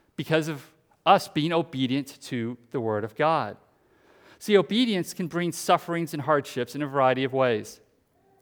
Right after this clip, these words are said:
One way is by the self-discipline and self-control that we need in order to be obedient. It is hard for us with a fallen flesh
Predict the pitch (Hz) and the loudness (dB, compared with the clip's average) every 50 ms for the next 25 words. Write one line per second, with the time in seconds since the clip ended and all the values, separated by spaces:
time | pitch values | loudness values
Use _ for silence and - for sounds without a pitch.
0 | _ _ - 143 156 175 190 175 139 131 135 147 165 151 - - 156 151 156 156 | _ _ 0 4 6 6 8 6 6 6 6 6 6 4 2 4 4 4 4 2
1 | - - - 165 160 156 - - 160 - - 139 - - 147 131 131 147 175 185 | 0 0 2 2 2 2 0 -6 -8 -8 -8 -10 -10 -4 -2 -2 -2 -2 -4 -8
2 | - _ _ _ _ _ _ _ _ _ _ - 143 139 - - 165 147 - - | -14 _ _ _ _ _ _ _ _ _ _ -10 -10 -6 0 2 2 2 0 -2
3 | 143 - - 156 143 143 139 147 143 139 147 156 151 151 160 160 147 127 117 113 | -10 -4 0 2 2 4 4 2 0 0 -2 -4 -2 -2 0 0 0 0 -2 -4
4 | 113 - - 139 139 127 127 127 135 127 - 147 127 - 127 117 113 113 117 120 | -4 -8 -8 -6 -2 -2 -2 -2 -2 -4 -8 -10 -10 -8 -6 -6 -6 -6 -8 -10
5 | 120 _ - - 135 - 151 147 160 156 139 127 104 - - - - _ _ _ | -14 _ -6 -6 -4 -4 -4 -4 -4 -4 -6 -6 -8 -10 -14 -20 -20 _ _ _
6 | _ _ _ _ _ _ _ - 143 165 208 202 - - - - 214 208 165 131 | _ _ _ _ _ _ _ -2 0 2 2 0 -2 -8 -4 0 4 6 6 6
7 | 123 143 170 165 - - _ - - - - 175 190 180 185 170 139 151 156 - | 6 4 0 -4 -10 -20 _ -20 -12 -4 0 2 4 6 6 6 6 4 2 -2
8 | - - - _ _ _ _ - 147 151 - - - 151 156 202 220 196 - - | -12 -18 -20 _ _ _ _ -6 -4 -4 -2 2 6 6 6 6 4 0 -4 0
9 | 156 139 135 143 - - - | 4 4 4 4 2 -4 -14